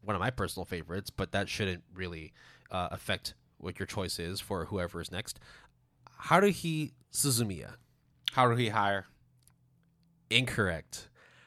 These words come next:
Speaker 1: Haruhi has fifteen thousand eight hundred and sixty-eight compared to twenty-seven thousand plus for Asuka Langley.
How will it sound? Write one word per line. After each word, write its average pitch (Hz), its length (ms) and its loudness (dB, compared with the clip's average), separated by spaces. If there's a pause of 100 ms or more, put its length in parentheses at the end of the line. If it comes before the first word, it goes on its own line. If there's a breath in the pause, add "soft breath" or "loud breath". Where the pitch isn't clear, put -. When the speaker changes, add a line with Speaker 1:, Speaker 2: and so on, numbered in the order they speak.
(120)
Speaker 1:
Haruhi 131 460 4
has 107 260 4
fifteen 135 580 0
thousand 110 460 4 (140)
eight 107 100 0
hundred 113 320 0
and 92 80 -8
sixty-eight - 800 -8
compared 104 400 0
to 101 60 -6
twenty-seven 104 580 -2
thousand 90 380 -2
plus - 420 -2 (400)
for - 120 -6
Asuka 90 340 -2
Langley. 80 400 -8